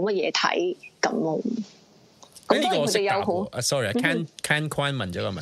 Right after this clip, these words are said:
Speaker 2: 題，佢話點解連登會取代高登？啊，呢個我識答喎。
Speaker 1: 好。
Speaker 2: 係啊，因為嗰陣時呢係咁樣㗎，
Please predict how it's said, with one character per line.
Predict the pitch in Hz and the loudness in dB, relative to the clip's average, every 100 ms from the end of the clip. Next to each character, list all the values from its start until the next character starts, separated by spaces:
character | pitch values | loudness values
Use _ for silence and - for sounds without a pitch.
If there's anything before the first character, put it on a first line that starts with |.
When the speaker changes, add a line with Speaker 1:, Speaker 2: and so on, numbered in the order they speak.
| 139 | -8
Speaker 2:
題， | - - | -10 -10
佢 | 95 | -8
話 | 92 - - - - | -8 -8 -14 -20 -6
點 | 110 143 | -4 0
解 | 120 147 | 2 0
連 | 107 87 | -2 -4
登 | 120 117 | -4 -2
會 | |
取 | 101 90 | -4 -4
代 | 110 95 | -4 -2
高 | 113 | -2
登？ | 117 | -2
啊， | 143 | 0
呢 | 180 | 0
個 | 160 | 0
我 | 110 | 0
識 | 104 | -2
答 | - 82 | -4 -6
喎。 | 73 73 - - - | -6 -10 -12 -12 -2
Speaker 1:
好。 | 262 262 - _ - - - - _ _ _ _ _ _ _ _ - | -2 -2 -12 _ -18 -4 -6 -6 _ _ _ _ _ _ _ _ -4
Speaker 2:
係 | 127 | -2
啊， | 135 131 - - | -2 -4 -10 -6
因 | 247 | -2
為 | 208 | 0
嗰 | 185 214 | 2 0
陣 | 180 - 123 | 0 0 0
時 | 151 | 0
呢 | 151 | 0
係 | 135 | 0
咁 | 82 | -4
樣 | 82 95 98 | -4 -4 -4
㗎， | 92 80 | -4 -4